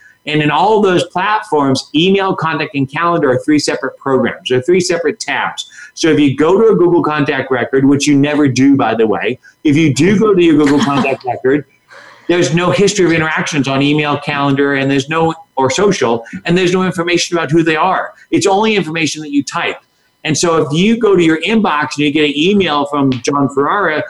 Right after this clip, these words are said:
you don't have the history of conversations that you and the team have had with John Ferrara, let alone who he is, let alone the ability to follow up and follow through or take a note or schedule a task. And so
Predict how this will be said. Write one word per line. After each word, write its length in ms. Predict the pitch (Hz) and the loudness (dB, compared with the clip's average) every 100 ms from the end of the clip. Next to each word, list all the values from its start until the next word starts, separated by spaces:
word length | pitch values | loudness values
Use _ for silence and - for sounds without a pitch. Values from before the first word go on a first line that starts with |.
| - - | -10 -4
you 120 | 190 | 0
don't 100 | 226 | 0
have 100 | 202 | 2
the 60 | |
history 280 | 160 185 190 | 2 0 0
of 40 | 160 | -2
conversations 640 | 170 160 - 165 160 156 | -2 -4 -2 -2 -2 -2
that 100 | 147 | 0
you 80 | 147 | 0
and 80 | 156 | 0
the 80 | 151 | -2
team 160 | 170 | -4
have 100 | 165 | -4
had 320 | 147 180 233 196 | -4 -4 0 0
with 100 | - | 0
John 280 | 135 117 | -2 -4
Ferrara, 300 | - 127 120 | -4 -2 -2
let 160 | 135 147 | 0 0
alone 200 | 156 143 | 0 0
who 160 | 143 143 | 2 2
he 260 | 131 175 | 2 2
is, 300 | 156 139 - - - - | 2 0 -4 -16 -10 -2
let 160 | 170 | 0
alone 280 | 160 214 220 | 2 2 2
the 60 | 151 | 2
ability 300 | 143 143 135 | 2 2 2
to 60 | |
follow 280 | 151 143 143 | 0 0 0
up 100 | 143 | -2
and 100 | 127 | -4
follow 320 | 143 135 135 | -2 0 0
through 260 | 131 151 151 | 2 2 2
or 100 | 135 | 0
take 240 | 147 143 139 | -2 -4 0
a 40 | |
note 220 | 131 139 | 0 0
or 80 | 131 | -2
schedule 360 | - 127 127 135 | -4 -2 0 -2
a 40 | |
task. 500 | 175 180 101 - - _ - - 160 | -2 -4 -6 -8 -12 _ -20 -14 -6
And 120 | 147 | -2
so 540 | 185 160 160 156 156 | -2 0 0 0 -4